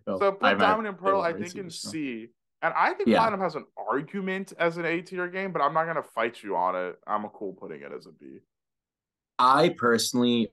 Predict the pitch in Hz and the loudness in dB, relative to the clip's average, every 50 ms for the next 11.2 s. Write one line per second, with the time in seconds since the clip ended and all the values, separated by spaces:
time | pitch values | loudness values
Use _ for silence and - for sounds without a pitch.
0 | - 113 113 123 127 147 139 - 170 180 220 226 - 190 185 180 180 185 196 220 | 2 4 4 4 4 2 0 2 2 4 4 4 6 6 6 6 6 6 6 4
1 | 226 - _ _ _ _ _ - 123 123 139 151 151 156 156 160 165 175 160 151 | 2 -4 _ _ _ _ _ -4 0 0 0 0 0 -2 -2 -4 -4 -8 -6 -4
2 | 147 156 160 151 _ - 127 135 147 147 156 147 143 139 - 156 156 131 156 143 | -4 -4 -4 -6 _ 0 2 2 2 2 -2 -4 -4 -2 0 0 2 2 2 2
3 | 110 113 95 87 - - - 123 131 120 110 - - 110 113 120 143 160 - - | 2 0 -2 -2 -4 -6 -2 0 0 0 -2 -6 -2 0 2 4 4 2 0 -6
4 | - - 120 107 104 101 - 98 90 90 90 110 - - - - - _ _ _ | -12 -10 -8 -8 -8 -10 -10 -10 -10 -10 -4 0 2 2 2 0 -4 _ _ _
5 | _ _ _ _ _ _ _ _ _ _ _ _ _ _ _ _ _ - - - | _ _ _ _ _ _ _ _ _ _ _ _ _ _ _ _ _ -2 2 2
6 | 156 165 160 185 202 190 123 131 151 139 - - 135 113 104 101 101 104 - - | 4 4 4 6 6 6 6 4 4 2 2 0 -2 0 0 0 0 0 -4 -8
7 | - 110 98 98 107 - 120 123 123 123 - 98 98 - - - - _ _ _ | -8 -8 -8 -8 -6 -6 -4 -4 -4 -6 -8 -10 -12 -6 -8 -8 -8 _ _ _
8 | _ _ _ _ _ - 156 151 - 143 143 131 135 160 160 _ _ _ _ _ | _ _ _ _ _ -8 -8 -8 -4 -2 -4 -2 -4 -6 -12 _ _ _ _ _
9 | _ _ _ _ _ _ _ _ _ _ _ _ _ _ _ _ _ _ _ _ | _ _ _ _ _ _ _ _ _ _ _ _ _ _ _ _ _ _ _ _
10 | _ _ _ _ _ _ _ _ _ _ _ _ _ _ _ - 113 - 135 131 | _ _ _ _ _ _ _ _ _ _ _ _ _ _ _ -8 0 4 6 6
11 | 123 120 - | 6 4 0